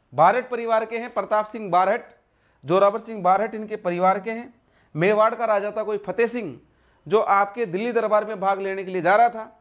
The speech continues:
क्योंकि जाति से चारण है और चारणों का काम होता है यशोगाथा बताना। और जब इन्होंने मेवाड़ की यशोगाथा बताई फतेह सिंह को, कह रहे, "भाई फतेह सिंह, तू उस वंश का है जिस वंश में तेरे जो पूर्व-, पूर्वज हैं वो मर गए, लेकिन उन्होंने अधीनता स्वीकार नहीं की,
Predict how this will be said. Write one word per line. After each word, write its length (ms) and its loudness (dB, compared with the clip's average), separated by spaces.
क्योंकि 240 -2
जाति 340 2
से 120 -10
चारण 420 2
है 220 -16
और 140 0
चारणों 420 2
का 100 -2
काम 260 -2
होता 200 -4
है 120 0
यशोगाथा 560 -2
बताना। 440 -8
और 120 2
जब 160 2
इन्होंने 260 -2
मेवाड़ 380 2
की 100 -10
यशोगाथा 480 -2
बताई 300 -2
फतेह 260 -6
सिंह 200 -8
को, 180 -2
कह 60 -2
रहे, 80 2
"भाई 140 2
फतेह 280 -2
सिंह, 240 -4
तू 160 -6
उस 220 -6
वंश 260 2
का 160 4
है 180 2
जिस 220 -8
वंश 260 -6
में 120 -8
तेरे 240 0
जो 140 -4
पूर्व-, 300 -6
पूर्वज 420 0
हैं 280 -4
वो 140 6
मर 200 4
गए, 220 4
लेकिन 260 -2
उन्होंने 280 -4
अधीनता 340 -4
स्वीकार 360 -2
नहीं 180 -4
की, 300 -16